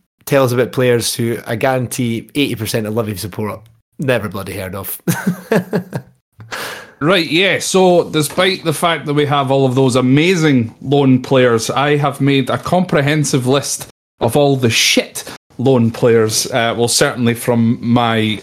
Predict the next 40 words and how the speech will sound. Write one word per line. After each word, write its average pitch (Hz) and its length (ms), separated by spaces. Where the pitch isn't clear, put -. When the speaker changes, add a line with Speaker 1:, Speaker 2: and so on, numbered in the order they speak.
Speaker 2:
memory. 117 600
So, 117 500
uh, 123 380
I 131 100
do 208 180
have 185 240
two 208 260
honourable 165 440
mentions 135 520
of 123 500
good 135 260
players, 113 400
however, 107 420
uh, 104 220
to 104 120
kinda 110 220
go 107 100
back 110 300
to - 100
that. 113 200
So 156 160
I 165 80
think, 175 200
first 175 240
of 165 80
all, 160 120
we'll 147 120
start 143 300
with 131 160
Patrick 151 460
Twardzik. 151 480
Came 143 240
on 135 200
loan 143 220
from 131 200
Celtic, 139 520
made 135 180
a 123 40
total 135 400
of 123 160